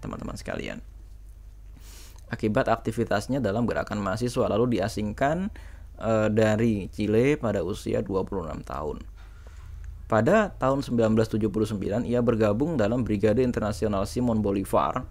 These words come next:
untuk memerangi rezim militer di Nicaragua. Nah, sesudah revolusi, ia bertolak ke Eropa untuk bekerja sebagai jurnalis. Oh, ternyata dia juga tinggal di Eropa.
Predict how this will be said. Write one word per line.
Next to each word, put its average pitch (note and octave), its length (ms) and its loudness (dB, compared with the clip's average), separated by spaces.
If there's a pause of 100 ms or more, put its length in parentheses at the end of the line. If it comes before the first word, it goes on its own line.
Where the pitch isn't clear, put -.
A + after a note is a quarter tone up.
(120)
untuk A2 320 -2
memerangi G#2 480 0
rezim A#2 320 0
militer C3+ 480 -2
di G#2 240 0
Nicaragua. G#2+ 880 0 (720)
Nah, - 80 -4
sesudah A#2+ 400 4
revolusi, A#2 720 2
ia D#3 480 2 (560)
bertolak A#2+ 480 2
ke G2 60 0
Eropa A2 500 2
untuk A2+ 220 -2
bekerja G#2+ 320 0
sebagai A2 400 0
jurnalis. G#2+ 400 0
Oh, - 80 -6
ternyata G#2+ 480 -4
dia B2 320 0 (400)
juga B2 320 4 (240)
tinggal A2 320 2
di E2+ 80 0
Eropa. D#2 480 -6